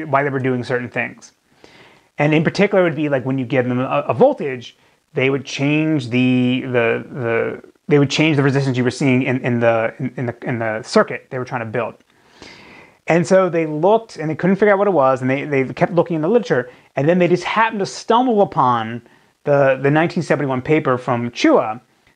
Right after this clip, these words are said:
that says that, oh, you know, there's this other fourth type of circuit that you need, that, that actually could exist. We just don't know how to build it yet. And then they determined that it was actually, that they, that,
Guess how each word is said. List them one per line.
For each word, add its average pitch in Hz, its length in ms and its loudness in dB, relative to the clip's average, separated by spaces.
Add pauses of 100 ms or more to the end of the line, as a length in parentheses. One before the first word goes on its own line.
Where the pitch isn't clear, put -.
that 139 280 -8
says 143 600 0
that, 127 400 0
oh, 156 320 2
you 143 260 -8
know, 131 420 -8
there's 156 300 2
this 139 140 0
other 160 260 0
fourth - 240 -4
type 127 140 -4
of 127 80 -10
circuit 151 540 0
that 123 140 -12
you 131 80 -6
need, 139 220 -8
that, 127 220 -2
that 127 120 2
actually 120 220 -2
could - 160 -8
exist. 202 520 0 (340)
We 139 80 -2
just 135 100 2
don't 139 140 2
know 123 60 2
how 120 100 0
to 113 80 -6
build 214 260 4
it 156 80 -6
yet. 120 260 -10 (380)
And 160 100 -6
then 170 140 0
they 160 140 2
determined 180 760 0
that 135 220 2
it 139 60 -4
was 131 180 -2
actually, 123 640 -4 (580)
that 151 160 0 (320)
they, 139 380 0
that, 135 200 0